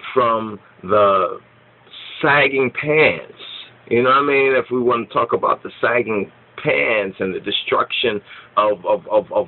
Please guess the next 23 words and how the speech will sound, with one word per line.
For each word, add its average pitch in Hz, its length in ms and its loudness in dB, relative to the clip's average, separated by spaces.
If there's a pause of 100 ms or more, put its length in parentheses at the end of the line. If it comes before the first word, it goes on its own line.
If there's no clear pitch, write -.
black 101 260 2 (120)
boys 123 600 2
and 95 120 -4
the 92 60 -2
destruction 117 520 -2
of 101 60 -4
the 101 60 -2
black 104 340 0
community 135 920 0 (220)
and 107 140 2
the 95 60 2
degradation 113 840 2 (280)
of 107 200 0
the 101 80 0
black 101 340 0 (220)
woman 135 720 0
and 104 180 -4
the 104 100 4
whole 143 420 0
degeneration 120 1200 0 (520)
of 104 160 0
this 139 140 0 (140)
generation 127 960 2